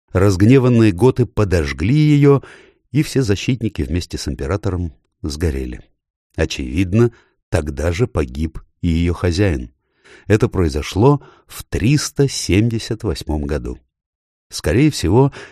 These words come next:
жена хозяина спаслась в горах поблизости от виллы.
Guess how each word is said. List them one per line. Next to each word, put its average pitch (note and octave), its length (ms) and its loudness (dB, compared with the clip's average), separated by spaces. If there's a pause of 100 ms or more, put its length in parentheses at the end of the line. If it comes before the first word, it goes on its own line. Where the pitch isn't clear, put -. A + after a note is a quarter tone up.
жена F2+ 460 2
хозяина F#2+ 540 2
спаслась A2+ 600 0
в D2+ 100 -4
горах D2+ 380 -2
поблизости F#2 580 -2
от F2 140 -4
виллы. C2 400 -4